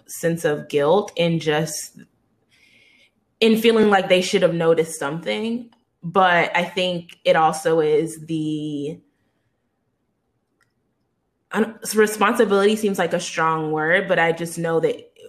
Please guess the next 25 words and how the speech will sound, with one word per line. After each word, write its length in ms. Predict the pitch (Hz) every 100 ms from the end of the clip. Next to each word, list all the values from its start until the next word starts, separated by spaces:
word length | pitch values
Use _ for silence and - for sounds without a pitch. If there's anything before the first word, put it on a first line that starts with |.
| 160 -
from 240 | - 196
someone 300 | 185 185 185
who 140 | 196
is 100 | 175 175
on 240 | 165 165
that 140 | 156
other 200 | - 156
side 280 | 151 147 160
of 100 | 180
it, 80 | -
like, 140 | 160
we 180 | 160 190
have 180 | 202 175
to 80 | 175
be 140 | 165
willing 300 | 151 151 147
to 140 | 156 139
share. 560 | - 131 135 139 -
And 120 | 180
so 180 | 180 170
people 320 | 165 202 196
can 160 | 196 180
only 260 | 135 160 156
give 180 | 160
advice 600 | 151 - 156 147 147 -